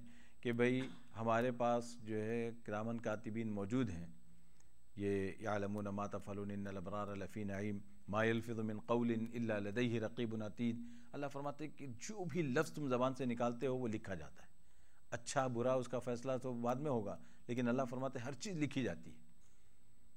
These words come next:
चाहे वो लहव लईब हो, गैर गलत बातें हों,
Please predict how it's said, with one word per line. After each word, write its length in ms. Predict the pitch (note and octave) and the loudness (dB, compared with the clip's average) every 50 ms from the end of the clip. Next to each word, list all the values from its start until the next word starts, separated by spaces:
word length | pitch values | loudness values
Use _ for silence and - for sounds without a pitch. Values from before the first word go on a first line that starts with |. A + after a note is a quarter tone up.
| - - - - - - - - - - - - - - | -10 -10 -10 -10 -10 -10 -10 -10 -10 -8 -8 -6 0 4
चाहे 260 | C3+ C3 B2+ C#3 D3 | 4 6 6 4 2
वो 200 | C#3+ C3+ C#3 D3+ F3 G3+ - - - - - - | 2 4 4 4 2 2 -2 -6 -10 -10 -8 -2
लहव 300 | A2+ A2+ A#2 B2+ C3 C#3+ C#3 | 2 4 4 4 4 4 4
लईब 280 | C3 B2+ D3 D#3 C#3 | 4 4 4 4 4
हो, 380 | C3 C#3+ D3 C#3+ C#3 C3+ - - - - - - | 4 4 4 2 0 -2 -4 -8 -10 -10 -10 -4
गैर 200 | G2+ A2+ A#2+ B2 B2 | 0 2 2 4 4
गलत 220 | B2+ B2+ C3 C3 B2+ | 4 4 4 4 4
बातें 300 | B2+ B2+ B2 A#2+ D3 C#3 | 4 4 4 4 2 0
हों, 220 | B2+ B2 C3+ C3+ | 2 0 0 -2